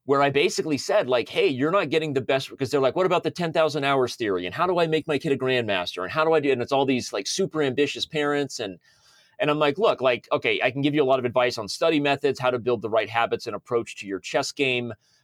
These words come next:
over the board can be really applicable to how you build the right habits off the board, like, you know, uh, good study habits and good classroom discipline." And, and, but I, but I'm definitely not a fan of,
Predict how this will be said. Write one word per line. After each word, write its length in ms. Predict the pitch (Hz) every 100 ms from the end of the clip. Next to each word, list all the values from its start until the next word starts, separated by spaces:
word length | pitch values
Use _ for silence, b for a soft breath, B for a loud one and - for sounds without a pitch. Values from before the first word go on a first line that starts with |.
| _ _ 139
over 240 | 147 143
the 100 | 135
board 440 | 123 117 117 131
can 140 | - 131
be 80 | 120
really 280 | 113 123 127
applicable 480 | - 123 123 127 127
to 100 | 110
how 120 | 120
you 140 | 123
build 220 | 123 123
the 100 | 120
right 200 | 110 117
habits 500 | 113 110 107 - - -
off 220 | 156 226
the 80 | -
board, 300 | 107 101 90
like, 240 | 92 101 -
you 120 | 120
know, 240 | 101 101
uh, 200 | - 107
good 200 | 95 127 120
study 300 | - 151 131
habits 400 | 101 90 85 107
and 140 | 95
good 100 | 110
classroom 540 | - 127 131 - 117
discipline." 520 | 101 120 107 - 104 92
And, 180 | 90 87 b b b b
and, 340 | 123 113 107 101 - 131
but 220 | 123 139
I, 100 | 131
but 160 | 139
I'm 100 | 135
definitely 440 | 120 143 143 160 139
not 180 | 131 120
a 60 |
fan 460 | 101 170 185 139 123
of, 400 | 120 113 107